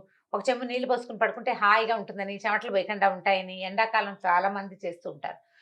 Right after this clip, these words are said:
అది చాలా తీవ్రమైన అనారోగ్యానికి దారితీస్తుంది. అది కూడా అంత మంచిది కాదు, వాతం చేస్తుంది ఒంటికి అని చెప్తారు. ఇప్పుడు ఒంటికి వాతం అవన్నీ న-, మనం నమ్మం, అవేం లేవంటాం.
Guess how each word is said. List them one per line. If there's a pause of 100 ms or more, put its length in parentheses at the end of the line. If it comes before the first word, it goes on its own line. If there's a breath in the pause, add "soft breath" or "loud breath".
(160)
అది (140)
చాలా (140)
తీవ్రమైన
అనారోగ్యానికి (360)
దారితీస్తుంది. (640)
అది
కూడా
అంత
మంచిది
కాదు, (120)
వాతం
చేస్తుంది
ఒంటికి
అని
చెప్తారు. (1800)
ఇప్పుడు
ఒంటికి
వాతం (160)
అవన్నీ
న-,
మనం
నమ్మం,
అవేం (120)
లేవంటాం.